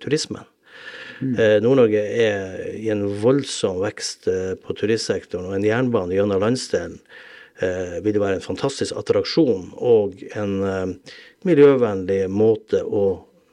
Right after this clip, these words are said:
Speaker 1: å reise på. En opplevelsesreise vil det jo også være. Så jeg fikk litt sånn inntrykk av at her har man letet etter mange negative sider ved det, i stedet for å se på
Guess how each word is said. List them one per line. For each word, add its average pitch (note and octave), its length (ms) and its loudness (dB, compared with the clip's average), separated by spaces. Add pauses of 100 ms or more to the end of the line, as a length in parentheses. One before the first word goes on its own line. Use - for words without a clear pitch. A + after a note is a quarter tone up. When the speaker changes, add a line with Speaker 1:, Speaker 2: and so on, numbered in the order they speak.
(260)
Speaker 1:
å A2 180 0
reise A2+ 380 2
på. G2+ 160 0
En F#2+ 80 0
opplevelsesreise A#2 1400 2
vil F#2 140 -4
det F#2+ 80 -4
jo F#2 100 0
også F#2+ 220 2
være. F#2 320 0
Så G2+ 180 2
jeg - 540 -20
fikk E3+ 160 0
litt D3+ 80 4
sånn A#2+ 100 4
inntrykk B2 320 2
av F#2 120 0
at F2+ 120 -4
her A2 80 0
har G#2 140 0
man F#2+ 180 -4
letet G2 560 0
etter F#2+ 400 -4 (540)
mange A2+ 420 2
negative A2+ 920 0
sider F#2+ 500 0
ved F#2+ 260 0
det, F#2 300 -6 (160)
i - 20 -12
stedet G2 340 -2
for - 180 -2
å F#2 100 2
se G#2+ 260 0
på - 340 -6